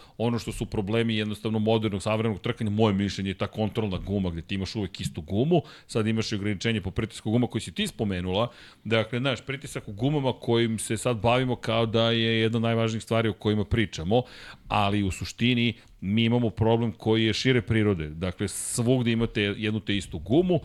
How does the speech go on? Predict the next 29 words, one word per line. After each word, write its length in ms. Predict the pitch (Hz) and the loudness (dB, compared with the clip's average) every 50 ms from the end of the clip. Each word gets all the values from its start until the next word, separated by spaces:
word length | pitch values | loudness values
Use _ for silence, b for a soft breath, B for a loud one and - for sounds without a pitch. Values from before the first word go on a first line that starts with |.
| B B B B B B B | B B B B B B B
Nažalost, 640 | - 104 107 107 104 92 113 113 120 123 123 110 - | -4 -2 0 0 0 2 2 2 4 2 2 0 0
nemamo 280 | 123 120 127 131 127 110 | 0 2 2 2 0 -2
tu 140 | - - 110 | 0 0 0
mnogo 340 | 107 107 110 110 90 95 | 2 4 2 2 2 2
razvoja 340 | 95 95 98 98 90 101 101 | 0 0 0 0 0 -2 -2
tehnologije 520 | - - 92 - - 101 95 95 95 95 90 | -2 -4 -6 -4 -2 0 0 0 0 -2 -4
po 120 | - 90 | -4 -6
pitanju 360 | 85 - 98 - - 98 101 | -8 -8 -6 -4 -4 -4 -4
toga 280 | 90 - 110 104 92 95 | -2 -2 -2 0 0 0
da, 120 | 87 104 | 0 0
ne 160 | 98 98 95 | 0 0 0
znam, 180 | 92 82 92 95 | -2 -4 -4 -2
neko 260 | 98 98 98 - - | -2 -2 -4 -4 -8
t-, 200 | - _ - - | -12 _ -10 -6
primorava 580 | - - 123 113 113 110 117 135 139 139 123 110 | -2 -2 0 2 4 4 4 6 4 4 2 2
nekoga 380 | 107 110 110 107 - 98 104 | 2 0 0 0 0 0 0
da 100 | 104 101 | 0 2
razvije 320 | 98 101 104 101 87 95 92 | 0 0 -2 -2 -4 -4 -4
drugačiji 420 | 87 90 90 92 87 - - 87 | -4 -4 -4 -4 -4 -4 -8 -10
pneumatik, 640 | - - 85 82 87 98 117 120 - - 104 - - | -10 -8 -8 -4 -2 0 0 0 -2 -4 -8 -4 -2
ali 260 | 104 101 101 101 101 | 0 0 2 2 2
dobro, 260 | 98 98 90 95 - B B B B B B B B | 0 0 -2 -2 -4 B B B B B B B B
to 120 | - 92 90 | -8 -6 -6
je 60 | 85 | -6
sad 240 | 85 - - 87 87 82 | -6 -8 -8 -8 -6 -6
neka, 480 | 87 90 87 - - - 90 87 85 - B B B B B B _ _ | -4 -6 -6 -6 -8 -10 -8 -8 -8 -10 B B B B B B _ _
neka 320 | - 104 120 123 - - 123 | -2 0 0 0 2 0 2
druga 280 | 117 139 143 127 123 | 2 4 2 2 2
priča. 400 | 113 - 127 127 113 - - - | 0 0 0 0 0 -2 -6 -10